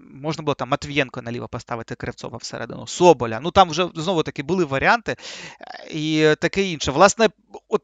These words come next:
те, про що ти казав, м, коли, про що ми казали, е, в попередньому подкасті, і сьогодні ти казав, да, що можна ж було, наприклад, Яремчука спробувати зліва. Це все тренерські рішення, це вс-, м, тут, тут ре-, ну, зрозуміло, що це не баскетбол, де к-, там кожна атака, ти вже робиш якісь перебудови, або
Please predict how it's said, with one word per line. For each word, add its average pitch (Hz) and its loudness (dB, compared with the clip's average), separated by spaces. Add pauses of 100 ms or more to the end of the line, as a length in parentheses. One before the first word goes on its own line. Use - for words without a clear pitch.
те, 226 4
про 208 0
що 220 -2
ти 196 -4
казав, 196 4
м, 170 -6
коли, 185 2
про - -2
що 208 -2
ми 180 -8
казали, 156 0
е, 131 -4
в - -20
попередньому 208 6
подкасті, 160 -4
і 156 -12
сьогодні 190 -2
ти 160 -10
казав, 139 -4
да, 156 -2
що - -10
можна 160 -2
ж 139 -12
було, 147 -4 (280)
наприклад, 156 -4
Яремчука 165 4
спробувати 139 -4
зліва. 123 -4 (360)
Це - 2
все - 2
тренерські 220 -2
рішення, 214 -4
це 214 -6
вс-, - -6 (160)
м, 220 -20 (180)
тут, 220 -6 (120)
тут 226 -4
ре-, 190 2
ну, - -20
зрозуміло, 202 0
що 196 0
це 202 -4
не 180 -4
баскетбол, 170 0
де 139 -4
к-, - -20
там 127 -10
кожна 165 0
атака, 190 2
ти 151 -10
вже 147 -2
робиш 147 -2
якісь - -14
перебудови, 139 -6
або 123 -6